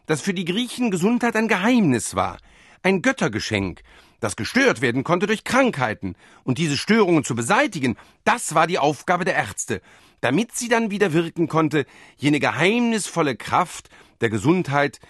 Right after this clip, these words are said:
für die man den Göttern nur danken konnte. Das ist aber weit weg vom heutigen Gesundheitsbegriff.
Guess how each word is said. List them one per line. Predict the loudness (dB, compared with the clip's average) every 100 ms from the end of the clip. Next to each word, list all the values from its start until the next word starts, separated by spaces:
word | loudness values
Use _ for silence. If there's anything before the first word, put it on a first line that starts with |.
| -20 -10
für | -4
die | 0
man | 2 2
den | 0
Göttern | 0 -2 -2 0
nur | 0 0 -2 -6
danken | -8 -8 -10 -18
konnte. | -16 -18 -20 -20 _ _ _ _ _ _
Das | -4 -2 -4
ist | -6 -6 -2
aber | 2 2 2
weit | 0 0 -4 -4
weg | -4
vom | -4 -2 0
heutigen | 0 -2 -2 -2 -2
Gesundheitsbegriff. | 2 4 4 2 -2 -4 -4 -4